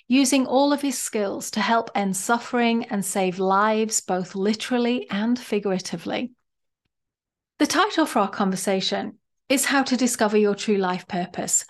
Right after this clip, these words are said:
something I know many of us are grappling with at the moment. And if this is you, I think you're gonna gain a lot of powerful insights from Paul. He's a, well, he's a generous guest, freely sharing his expertise with us,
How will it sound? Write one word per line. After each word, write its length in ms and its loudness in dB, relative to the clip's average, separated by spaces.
something 440 2
I 100 2
know 500 6
many 400 6
of 120 0
us 120 0
are 60 0
grappling 480 -2
with 160 0
at 100 -2
the 80 -4
moment. 600 -4
And 160 4
if 120 0
this 200 2
is 180 0
you, 320 2
I 100 2
think 180 -2
you're 120 0
gonna 200 4
gain 320 6
a 80 6
lot 440 2
of 120 -2
powerful 520 -2
insights 640 2
from 200 0
Paul. 560 -2
He's 380 6
a, 380 4
well, 140 2
he's 180 2
a 100 0
generous 600 0
guest, 580 -4
freely 380 4
sharing 400 4
his 160 2
expertise 760 -2
with 160 0
us, 240 2